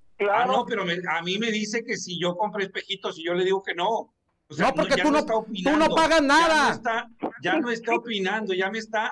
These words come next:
Speaker 2: atacando, Roberto.
Speaker 3: No, no, nomás no está de acuerdo, no estar de
Speaker 2: Por
Speaker 3: acuerdo
Speaker 2: eso,
Speaker 3: con tu opinión
Speaker 2: por,
Speaker 3: no es
Speaker 2: por eso no,
Speaker 3: atacarte.
Speaker 2: no está de acuerdo con mi opinión y yo no estoy de acuerdo con la suya.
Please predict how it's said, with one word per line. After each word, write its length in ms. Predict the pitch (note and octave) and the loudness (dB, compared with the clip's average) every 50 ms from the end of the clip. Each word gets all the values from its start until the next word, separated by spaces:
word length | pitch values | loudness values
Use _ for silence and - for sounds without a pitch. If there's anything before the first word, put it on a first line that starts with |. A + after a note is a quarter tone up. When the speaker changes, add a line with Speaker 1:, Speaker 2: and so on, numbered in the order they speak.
| - | -4
Speaker 2:
atacando, 760 | F3+ E3+ E3 - D3 D3+ D3 - A3+ C#4 C#4+ C4 A3 G#3 - | -4 -4 -4 -4 -6 -6 -6 -4 -4 -4 -4 -4 -6 -4 -4
Roberto. 380 | E3 D#3 D3 C#3+ C#3+ - - - - - - - - _ - - - - - - - - _ - E3+ | -4 -4 -4 -6 -8 -10 -14 -18 -12 -12 -12 -12 -12 _ -12 -14 -14 -12 -16 -16 -16 -12 _ -10 -4
Speaker 3:
No, 300 | G3+ A#3+ C4+ D4+ E4 E4+ | 0 4 6 6 8 8
no, 120 | D4+ D#4 | 6 4
nomás 260 | C4 A#3+ A#3 A#3+ C4 | 4 4 4 4 4
no 80 | C4 D4 | 4 4
está 220 | C#4 C#4+ - C#4 | 2 4 4 4
de 60 | C4+ C#4 | 4 4
acuerdo, 480 | C4 C4 C4+ C4+ C4+ C4+ C4+ C4+ - - _ _ - - | 4 6 4 6 6 6 4 2 0 -8 _ _ -20 -6
no 100 | - G3+ C4 | 0 0 0
estar 240 | B3 B3 D4 D4 C#4+ | 2 4 2 4 6
de 60 | D4+ | 4
Speaker 2:
Por 60 | D4 D4 D4 D4 | 4 4 2 2
Speaker 3:
acuerdo 140 | D4 D4+ D4 | 4 2 2
Speaker 2:
eso, 140 | - C#4 | 2 2
Speaker 3:
con 140 | C4 A#3+ A#3+ | 2 2 2
tu 120 | A#3+ B3 A#3 | 4 4 4
opinión 580 | A3+ A#3+ A#3 A3 G#3 G#3+ G#3+ A#3 C4 D4+ D#4+ C4+ | 4 2 0 0 0 2 2 4 6 6 4 4
Speaker 2:
por, 280 | E3 F3+ F3+ F3 - - | 0 -2 -4 -6 -10 -8
Speaker 3:
no 200 | - F#3 A3 C4 | -2 2 2 4
es 60 | C4+ C4+ | 4 4
Speaker 2:
por 120 | C4+ C4+ | 4 2
eso 100 | - A3+ | 4 2
no, 220 | G3+ F#3 A3+ A3 | 2 2 2 2
Speaker 3:
atacarte. 420 | A3 B3+ C#4+ D#4 D4+ D4+ C#4 C4 B3 | 4 4 4 2 2 2 2 4 4
Speaker 2:
no 80 | A#3 G3 | 4 2
está 200 | F#3 F#3+ G#3 A3 | -2 -2 -2 0
de 100 | A3+ A3+ | 0 -2
acuerdo 400 | A3 - G#3 G#3+ A3 A#3 A#3+ A#3 | -2 0 -2 -2 0 0 -2 -2
con 160 | A#3 A3 G3+ | -2 -4 -2
mi 60 | G3 F#3+ | -2 -4
opinión 360 | F#3 F#3 F3+ F3 G3 A3+ A#3 | -2 -2 -2 -2 -2 -2 -4
y 100 | F3 F3 | -6 -6
yo 100 | F#3 F#3 G3 | -4 -4 -4
no 60 | G#3 | -4
estoy 180 | F#3 F#3 G3+ | -4 -4 -4
de 80 | G3 G#3 | -4 -4
acuerdo 320 | G3+ - G3 F#3+ G#3 G#3+ | -4 -4 -4 -2 -2 -4
con 140 | G#3 G3 F#3 | -4 -4 -4
la 100 | E3+ D3+ | -4 -6
suya. 480 | C#3 - - A#3 B3+ A#3+ A#3+ G#3+ G3 | -6 -10 -12 -10 -4 -2 -2 -2 -2